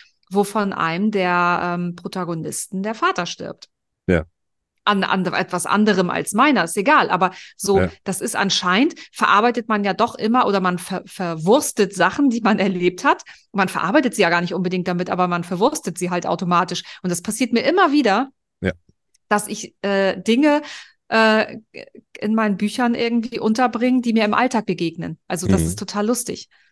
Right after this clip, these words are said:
Speaker 2: Ich habe in, in einem Buch habe ich, oder hatte ich, äh, von einer Tankstelle erzählt, die
Speaker 1: Ja.
Speaker 2: ich als Kind immer total gruselig fand. Das war so eine
Speaker 1: <laughs>
Speaker 2: alte
Speaker 1: Geil.
Speaker 2: Tankstelle, die war gar nicht mehr belegt und so. Die gibt's jetzt auch gar nicht mehr. Das ist jetzt komplett runtergerissen, da steht ein ganz anderes Haus.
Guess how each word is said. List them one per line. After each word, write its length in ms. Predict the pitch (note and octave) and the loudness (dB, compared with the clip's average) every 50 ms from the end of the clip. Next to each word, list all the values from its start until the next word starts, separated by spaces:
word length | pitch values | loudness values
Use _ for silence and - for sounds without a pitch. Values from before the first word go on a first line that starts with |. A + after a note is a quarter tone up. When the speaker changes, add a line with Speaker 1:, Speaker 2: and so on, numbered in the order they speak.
| _ _ _ _ - _ _ _ _ _ | _ _ _ _ -20 _ _ _ _ _
Speaker 2:
Ich 80 | - | 0
habe 100 | A2 G#2 | 2 4
in, 140 | G2+ F#2 F2+ | 4 2 2
in 200 | C2+ F2 F2 D#2+ | 2 0 0 -2
einem 560 | - D#2 E2 E2 F2 G2 G#2+ A2+ B2 B2+ A#2+ | -2 -2 0 0 2 2 4 4 4 2 0
Buch 380 | G#2+ G#2 G#2+ B2+ D3 - - - | 0 0 0 0 0 -4 -6 -8
habe 180 | B2 _ - | -4 _ 0
ich, 260 | B2+ B2 - - - - - A2+ - _ | 0 0 0 -6 -10 -6 -6 -6 -4 _
oder 200 | - D#2+ - - | -4 -4 -4 -6
hatte 200 | - - - G2 | -8 -4 -4 -4
ich, 220 | - G#2 B2+ - _ - - - - - - - - _ _ | -2 -2 -6 -6 _ -20 -20 -20 -20 -20 -20 -20 -20 _ _
äh, 540 | - F#2+ F#2+ F#2+ F#2+ F#2 F#2 F#2 F#2+ F#2 F2+ | 2 4 6 6 6 6 6 6 4 4 2
von 320 | - - - F#2+ F#2 F#2+ | 0 -2 0 0 0 0
einer 260 | - F2+ F2+ F2+ E2+ | 0 0 0 0 0
Tankstelle 800 | - - - D3 E3 - - - - E2 E2 E2 D#2+ D#2+ D#2+ E2+ _ | -2 -2 -2 -2 -2 -4 -2 0 0 2 2 2 2 0 0 -4 _
erzählt, 640 | - E2+ D#2+ - - - F2+ F2 G#2 C3 D3 - _ _ - - - - - _ | -6 -6 -4 -4 -2 2 4 6 6 6 4 2 _ _ -20 -20 -20 -20 -12 _
die 80 | - - | -6 -2
Speaker 1:
Ja. 100 | - G#2 | 0 0
Speaker 2:
ich 160 | F#2+ - - - | 0 0 2 0
als 240 | G2+ F#2+ - - | 0 0 0 -8
Kind 300 | - - B2 C#3+ C#3+ A#2+ D#2+ | -2 0 4 4 4 4 4
immer 200 | C2+ F2 E2+ E2 | 2 2 0 0
total 400 | F2+ F#2+ F2 - G#2+ A#2+ B2 A#2 | -2 -4 -2 0 2 2 2 2
gruselig 640 | G2 G2+ F2+ A#2 D3 D3+ A#2+ F2+ E2+ D2 C#2 - - | 2 0 2 4 4 4 4 2 -2 -4 -4 -8 -12
fand. 380 | - - - - _ - - _ _ _ _ _ _ - - - - _ | -16 -14 -16 -14 _ -20 -20 _ _ _ _ _ _ -20 -20 -20 -20 _
Das 120 | _ - D#2+ | _ -2 2
war 100 | A2+ A2 | 2 4
so 80 | G#2+ | 4
eine 120 | A2 G#2+ F#2 | 4 2 4
Speaker 1:
<laughs> 20 | |
Speaker 2:
alte 200 | F#2 G#2 A#2 - | 4 4 4 4
Speaker 1:
Geil. 60 | A3+ | 4
Speaker 2:
Tankstelle, 500 | - - A2+ C#3+ D#3 - - C#3 A#2 G#2+ F#2+ | 2 4 2 2 2 2 4 6 6 6 6
die 120 | F#2+ F#2 | 6 4
war 100 | F#2 F#2+ | 4 4
gar 160 | F2 G#2+ G#2+ | 4 2 2
nicht 140 | A2+ A#2 G#2+ | 2 2 0
mehr 140 | G#2+ G#2 F#2+ | 0 0 0
belegt 400 | E2+ F#2 F2 E2+ F#2 G#2+ B2 - | 0 0 0 2 0 0 -2 -2
und 60 | F#2+ E2+ | -6 -6
so. 80 | F2 | -6
Die 140 | E2 E2 E2 | -6 -6 0
gibt's 300 | G2 F3 F#3 - - - | 0 -2 -2 -2 -8 -2
jetzt 260 | - C3+ - - - | -2 -2 -2 -2 -2
auch 180 | - F#2+ F2 _ | -4 -4 -4 _
gar 200 | - G#2 A#2 C#3+ | 0 0 2 4
nicht 220 | C#3+ G2 - - | 2 2 0 -2
mehr. 160 | D#2+ C#2+ C2+ | -8 -8 -6
Das 140 | C2+ D#2 E2+ | -6 -6 -4
ist 120 | G#2+ G2+ - | -4 0 0
jetzt 160 | B2+ G#2+ - | 0 0 2
komplett 360 | - A#2 G2+ - B2 B2+ B2 | 0 -2 0 2 0 2 2
runtergerissen, 680 | B2+ G2+ A2 B2+ C3 C#3 B2+ B2+ A#2+ B2 C3+ - - A#2+ | 0 2 2 2 4 4 4 2 2 2 0 0 2 2
da 80 | G#2+ | 2
steht 220 | F#2+ - B2 B2 G#2+ | 2 2 0 2 2
ein 80 | G#2+ | 2
ganz 220 | F2 G2+ A2 C3 - | 0 0 0 -2 -2
anderes 420 | - B2 A#2+ G#2+ G#2 G2+ F#2+ - | -2 -2 2 2 2 2 2 0
Haus. 220 | G2 G2 A2+ C3 | 2 2 2 2